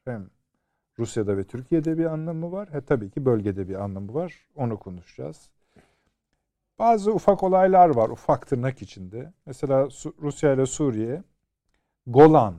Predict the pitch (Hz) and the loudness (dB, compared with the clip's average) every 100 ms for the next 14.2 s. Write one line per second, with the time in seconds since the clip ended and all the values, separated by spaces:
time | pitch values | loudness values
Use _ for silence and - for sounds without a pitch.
0 | 82 - 95 90 90 90 143 170 123 123 | -14 -16 -16 -16 -18 -18 -18 -10 -6 -2
1 | - 123 - _ _ _ - 131 160 - | -2 -4 -6 _ _ _ -2 2 2 0
2 | 107 95 - - 95 98 107 92 _ _ | -8 -10 -14 -20 -20 -14 -14 -14 _ _
3 | 147 139 135 127 143 120 110 107 131 120 | -6 -6 -6 -8 -6 -4 -4 -2 -4 -4
4 | 85 80 _ 80 85 110 156 160 - _ | -8 -16 _ -20 -12 0 2 2 -2 _
5 | _ 160 135 101 90 90 78 - - _ | _ -6 -4 -6 -12 -14 -20 -20 -20 _
6 | _ _ _ _ _ _ _ _ _ _ | _ _ _ _ _ _ _ _ _ _
7 | _ _ _ _ _ - 233 247 - 143 | _ _ _ _ _ 2 4 2 0 -2
8 | 135 135 214 202 - 143 120 151 208 - | -2 -4 -6 -6 -12 -10 -4 0 0 0
9 | 143 143 156 156 143 127 131 110 110 104 | 0 4 4 2 2 0 0 -2 -8 -8
10 | 92 107 90 90 85 - 87 87 87 90 | -8 -8 -10 -12 -16 -14 -14 -14 -14 -12
11 | 98 107 104 - 117 117 117 - 107 135 | -6 -6 -6 -6 -4 -4 -6 -10 -2 0
12 | 131 98 92 87 85 85 87 82 85 87 | 0 -4 -12 -16 -18 -18 -18 -20 -20 -20
13 | 85 85 82 82 85 _ 95 95 92 101 | -20 -20 -20 -20 -20 _ -20 -20 -18 -18
14 | 170 _ | -20 _